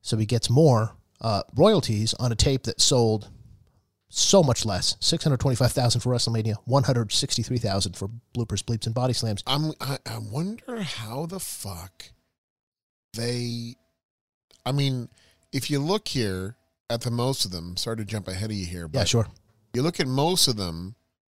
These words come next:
Speaker 2: and he does get, that seems to be the common, the most common percentage
Speaker 1: Yes.
Speaker 2: is point oh one eight one, but then you've got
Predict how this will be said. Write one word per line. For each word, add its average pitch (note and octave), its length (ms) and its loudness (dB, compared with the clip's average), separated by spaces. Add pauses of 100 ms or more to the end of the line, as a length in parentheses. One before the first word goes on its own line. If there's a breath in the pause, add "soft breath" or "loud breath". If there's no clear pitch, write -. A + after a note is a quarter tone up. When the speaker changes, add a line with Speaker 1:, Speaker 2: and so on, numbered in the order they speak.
(260)
Speaker 2:
and A#2 760 0 (400)
he C3+ 240 0
does D3 500 2
get, C#3+ 360 2
that B2 160 0
seems E3+ 220 -4
to C#3+ 60 -2
be C#3 80 2
the A2+ 80 0
common, C3 520 -2
the A2 80 -2
most A#2+ 300 0
common A2 520 -2 (540)
percentage B2 680 0
Speaker 1:
Yes. G#2 300 0
Speaker 2:
is G#2+ 640 -4 (560)
point D3+ 400 -2
oh B2+ 240 2
one A#2 320 -2
eight A2+ 180 -2
one, G2 560 -2
but F2+ 200 -12
then E3+ 200 -4
you've A3+ 180 -8
got B2 180 0